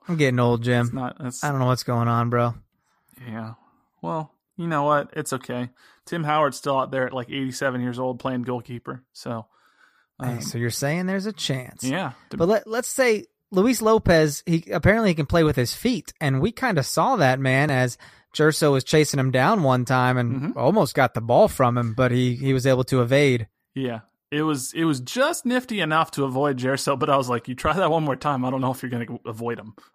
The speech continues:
Speaker 2: <laughs> Um,
Speaker 1: Right?
Speaker 2: That
Speaker 1: I
Speaker 2: was
Speaker 1: was like, "You ballsy son of a bitch."
Speaker 2: Yeah.
Speaker 1: <laughs>
Speaker 2: That wa-, that was crazy. Um, but he avoided him. And, uh,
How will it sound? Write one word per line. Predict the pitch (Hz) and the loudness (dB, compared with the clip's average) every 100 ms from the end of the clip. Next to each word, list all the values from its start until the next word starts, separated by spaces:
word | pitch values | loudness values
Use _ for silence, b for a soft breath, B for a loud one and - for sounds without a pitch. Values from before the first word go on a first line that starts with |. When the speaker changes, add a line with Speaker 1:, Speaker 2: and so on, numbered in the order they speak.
| - | -8
Speaker 2:
<laughs> | - - | -4 -2
Um, | 156 143 139 - - _ - - | -2 -4 -10 -12 -18 _ -20 -18
Speaker 1:
Right? | 120 113 113 135 240 254 | -14 -8 -4 -2 -2 -2
Speaker 2:
That | 131 | -4
Speaker 1:
I | |
Speaker 2:
was | 135 143 | 0 0
Speaker 1:
was | 135 | 2
like, | 131 | 2
"You | 143 | 0
ballsy | 139 139 147 151 139 151 | 2 6 6 6 4 2
son | 131 151 147 | 4 4 4
of | 143 | 4
a | |
bitch." | 139 143 135 | 4 4 4
Speaker 2:
Yeah. | 131 110 170 - 151 - | 0 -2 -2 -2 -6 -4
Speaker 1:
<laughs> | |
Speaker 2:
That | 139 | -2
wa-, | 135 139 | 0 0
that | 131 | 2
was | 151 139 | 0 0
crazy. | - 143 127 113 - b b - | -2 -2 -2 -6 -14 b b -6
Um, | 131 127 120 120 123 _ _ _ _ _ | -2 0 -2 -4 -8 _ _ _ _ _
but | 131 | -4
he | 135 | -2
avoided | 160 123 117 | 0 -2 -2
him. | 120 123 _ - | -6 -10 _ -6
And, | 131 127 127 127 | -2 -2 0 0
uh, | 131 131 135 | 0 0 -2